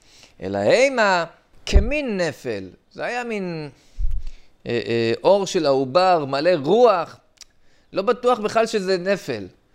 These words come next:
עכשיו, יכול להיות שהיה נפל, יכול להיות שלא. יכול להיות שאם היה נפל, בכלל יכול להיות שחולדה וברדלס גררו אותו. לכן, בספק הזה, מטהרים. שואלת הגמרא, "והלידה עם זכר עם נקבה?" הוא, הברייתא אומרת שהיה ברור שזה נפל, רק היה ספק אם זה זכר או נקבה.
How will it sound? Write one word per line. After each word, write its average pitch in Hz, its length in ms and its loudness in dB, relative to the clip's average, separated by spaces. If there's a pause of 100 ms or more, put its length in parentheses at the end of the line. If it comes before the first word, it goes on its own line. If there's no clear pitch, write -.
(160)
עכשיו, 110 260 -6
יכול 131 260 2
להיות 208 220 0
שהיה 196 640 4
נפל, 190 440 -2
יכול 165 200 0
להיות 165 120 0
שלא. 143 460 0
יכול 185 200 -2
להיות 190 160 -2
שאם 196 220 0
היה 196 220 6
נפל, 196 380 0
בכלל 175 280 4
יכול 180 140 2
להיות 165 80 2
שחולדה 165 380 0
וברדלס 160 460 2
גררו 190 380 6
אותו. 165 340 0
לכן, 240 380 0
בספק 185 440 -4
הזה, 202 380 2 (420)
מטהרים. 110 560 0 (580)
שואלת 117 240 0
הגמרא, 120 640 2
"והלידה 110 440 0
עם 139 140 -2
זכר 123 280 0
עם 135 200 0
נקבה?" 127 460 2
הוא, 139 160 2
הברייתא 123 320 -2
אומרת 156 340 0
שהיה 127 120 0
ברור 156 340 6
שזה 147 240 0
נפל, 123 320 -2
רק 127 180 2
היה 147 100 4
ספק 156 320 0
אם 151 100 -2
זה 127 80 -6
זכר 135 200 2
או 151 100 4
נקבה. 139 420 2